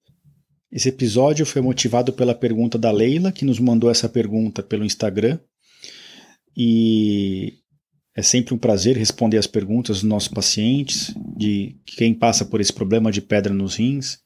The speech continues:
e mesmo pra quem quer evitar esse problema. Ao final desse episódio, eu espero que vocês estejam, tenham mais conhecimento pra tomar uma decisão mais assertiva de ingerir ou não proteínas em excesso e qual é o real risco que isso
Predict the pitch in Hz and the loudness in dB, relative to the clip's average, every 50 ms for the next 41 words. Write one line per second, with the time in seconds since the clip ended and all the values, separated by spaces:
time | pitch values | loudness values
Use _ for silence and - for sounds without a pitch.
0 | _ _ - 113 117 139 151 160 175 - 180 170 - - - 156 151 156 151 - | _ _ -2 0 2 2 2 0 0 0 0 -2 -2 0 -2 -2 -2 -2 -2 -2
1 | 147 143 143 131 139 147 - - 110 113 117 113 - - 135 - 139 110 107 107 | 0 2 2 2 0 -2 0 2 2 4 4 2 2 -2 -2 -4 -4 0 2 2
2 | 104 101 95 98 104 _ _ _ _ _ _ _ _ _ _ _ _ _ _ _ | 2 2 -2 -6 -8 _ _ _ _ _ _ _ _ _ _ _ _ _ _ _
3 | _ _ - - - 107 - - 127 120 120 120 - 123 - - 113 107 123 131 | _ _ -16 -10 -10 -10 -4 -2 0 2 2 2 2 0 0 -2 0 2 4 2
4 | 139 131 123 113 - - 120 117 120 117 - 120 117 113 - 120 110 - - 127 | 4 2 0 -2 0 0 0 0 0 0 0 -2 0 0 0 -2 -2 -2 0 -2
5 | 117 104 120 - 87 - 120 120 117 113 120 127 123 - - 127 117 117 - 110 | 0 0 -2 -4 -4 -2 -2 0 2 2 2 2 0 0 -2 0 0 0 0 0
6 | 107 110 123 139 135 - 135 - 143 143 139 135 120 101 104 - _ _ _ - | 0 0 0 -2 -2 -6 -8 -6 -4 -2 -2 -2 -2 -2 -4 -8 _ _ _ -20
7 | - _ - - - - 120 113 117 120 123 123 120 127 123 - 123 107 98 107 | -20 _ -18 -16 -8 -4 0 2 2 2 2 2 2 2 2 2 0 0 0 2
8 | 110 113 123 127 123 117 113 113 113 113 110 107 101 - - - - - _ _ | 2 2 2 2 2 2 2 2 2 2 0 0 -2 -4 -6 -6 -8 -12 _ _
9 | _ _ - 107 - - 113 104 - - - - 123 139 143 131 135 147 151 151 | _ _ -10 -6 -4 -2 -2 -4 -4 -4 -4 -2 0 0 0 0 -2 -4 -4 -6
10 | - _ _ - - - - _ _ _ 123 110 113 117 117 - - 131 127 113 | -8 _ _ -20 -20 -20 -20 _ _ _ -4 0 0 0 0 0 0 2 2 4
11 | 127 120 110 107 113 131 147 151 135 123 127 139 143 131 131 135 127 127 - 120 | 4 2 2 2 2 2 2 2 2 2 2 0 -2 -4 -4 -6 -6 -2 0 0
12 | 107 110 127 135 127 107 95 104 110 104 98 - - - 110 117 120 - - - | 2 2 2 2 0 0 0 0 0 0 0 0 0 0 2 0 0 -2 -6 -8
13 | 131 131 _ _ _ _ - _ _ - - - _ - 117 110 - - 117 127 | -10 -14 _ _ _ _ -20 _ _ -20 -20 -20 _ -6 -6 -6 0 2 2 4
14 | 143 147 135 113 131 131 131 156 120 117 123 139 135 - - 117 - - 120 127 | 4 2 2 2 2 2 0 0 2 2 2 2 0 -2 -4 -6 -6 -4 -4 -4
15 | - - 135 123 120 | -2 -4 -6 -8 -8